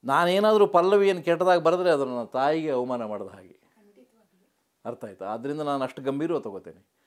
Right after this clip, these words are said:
Speaker 1: ಆದ್ದರಿಂದ ನಾನು ಪಲ್ಲವಿಗಳನ್ನು ಬರೆಯುವಾಗ ಹೆಚ್ಚು ಗಂಭೀರವಾಗಿ ಬರೆಯುವಂಥ ಒಂದು ಪ್ರಯತ್ನವನ್ನು ಮಾಡಿದ್ದೇನೆ.
Speaker 2: ನಿಮ್ಗೆ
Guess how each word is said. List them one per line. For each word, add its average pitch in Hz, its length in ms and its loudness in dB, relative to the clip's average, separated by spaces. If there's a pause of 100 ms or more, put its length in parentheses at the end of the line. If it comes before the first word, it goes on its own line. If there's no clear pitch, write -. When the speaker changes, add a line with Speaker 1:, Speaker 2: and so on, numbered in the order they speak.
(220)
Speaker 1:
ಆದ್ದರಿಂದ 143 340 -8
ನಾನು 139 240 -4
ಪಲ್ಲವಿಗಳನ್ನು 170 800 -2
ಬರೆಯುವಾಗ 160 420 0 (800)
ಹೆಚ್ಚು 180 640 -2 (120)
ಗಂಭೀರವಾಗಿ 160 920 -2 (420)
ಬರೆಯುವಂಥ 127 540 -8
ಒಂದು 139 240 -14
ಪ್ರಯತ್ನವನ್ನು 98 540 -16
ಮಾಡಿದ್ದೇನೆ. 85 560 -16 (840)
Speaker 2:
ನಿಮ್ಗೆ 269 520 -20